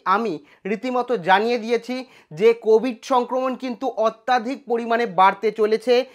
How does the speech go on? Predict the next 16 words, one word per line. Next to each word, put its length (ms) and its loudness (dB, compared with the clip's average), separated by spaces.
ভিডিও 380 2
মারফত 480 0
জানিয়ে 360 0
দিয়েছি 520 -4
যে 180 -2
তোমাদের 560 0
এর, 260 0
আহ, 280 4
কলেজ 420 2
কিন্তু 380 -6
পুনরায় 520 0
বন্ধ 300 0
হওয়ার 240 2
একটা 240 -4
সম্ভাবনা 580 -2
রয়েছে। 440 0